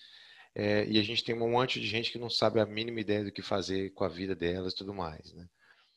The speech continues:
Quando a gente passa por esse processo do framework de clareamento de propósito, eu vejo que as pessoas começam a,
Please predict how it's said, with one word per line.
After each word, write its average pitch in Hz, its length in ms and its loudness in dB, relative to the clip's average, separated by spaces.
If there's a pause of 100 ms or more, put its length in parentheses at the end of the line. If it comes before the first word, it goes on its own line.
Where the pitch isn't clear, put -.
(280)
Quando 139 260 8
a 151 60 6
gente 139 200 0
passa 123 300 4
por - 160 0
esse 104 160 2
processo 104 580 2
do 95 180 -4
framework 92 580 -2
de 92 80 -10
clareamento 90 400 -4
de - 80 -12
propósito, 98 640 0 (600)
eu 92 100 0
vejo 110 220 4
que - 80 -2
as 117 60 2
pessoas 117 420 0
começam 110 680 0
a, 110 180 0